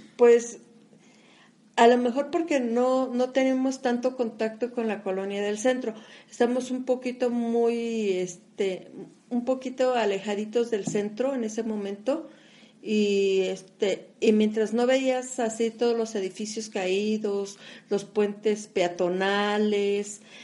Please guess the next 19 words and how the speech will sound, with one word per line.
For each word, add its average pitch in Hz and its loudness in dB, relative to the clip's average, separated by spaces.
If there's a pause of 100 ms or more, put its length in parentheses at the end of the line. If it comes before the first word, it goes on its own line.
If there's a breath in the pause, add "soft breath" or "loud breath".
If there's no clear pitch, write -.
(140 loud breath)
los 202 0
pasos 220 0
a 254 4
desnivel, 208 2 (600 loud breath)
muchos 240 2
pasos 254 -2
a 233 2
desnivel 208 -2
se 254 -4
cayeron 226 -2 (480 loud breath)
y 214 6
los 214 2
ca-, 220 0
los 208 -2
coches 240 -2
se 247 0
quedaron 202 -2
atrapados 185 -6
ahí, 220 -2